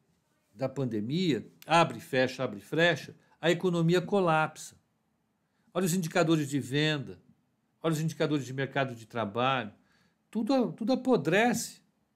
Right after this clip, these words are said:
quando a economia fica nesse abre e fecha. E a economia só consegue ficar aberta depois que você equacionar o problema sanitário.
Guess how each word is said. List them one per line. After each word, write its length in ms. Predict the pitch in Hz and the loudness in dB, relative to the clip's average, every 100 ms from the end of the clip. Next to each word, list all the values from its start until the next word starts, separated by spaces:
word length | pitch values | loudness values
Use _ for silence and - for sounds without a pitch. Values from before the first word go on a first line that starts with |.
| _ _ | _ _
quando 240 | - 156 151 | 0 2 4
a 60 | |
economia 500 | 139 151 139 131 135 | 2 0 -2 0 -2
fica 240 | 123 127 131 | -4 -6 -6
nesse 240 | 127 - | -4 0
abre 220 | 123 120 | 0 0
e 20 | |
fecha. 480 | 101 - 95 92 - _ _ _ _ _ _ - | -6 -4 -4 -6 -14 _ _ _ _ _ _ 0
E 80 | |
a 40 | 208 | 0
economia 460 | 240 233 185 170 | 2 2 4 4
só 160 | 165 190 | 2 0
consegue 460 | 190 180 - 214 180 | -2 -2 0 0 -2
ficar 320 | 185 170 147 | -6 -2 0
aberta 640 | 117 156 202 185 - - _ _ _ _ _ | 0 0 0 0 -4 -18 _ _ _ _ _
depois 360 | 165 165 175 170 | 0 2 0 -2
que 100 | - | -4
você 220 | 170 185 | -4 -2
equacionar 640 | 175 208 202 - 220 170 | -2 0 -2 -2 -2 -2
o 40 | 180 | -2
problema 480 | - 226 170 170 202 | -4 -4 -2 -2 -2
sanitário. 760 | - 233 254 196 175 165 104 | -6 -6 -6 -2 0 0 -4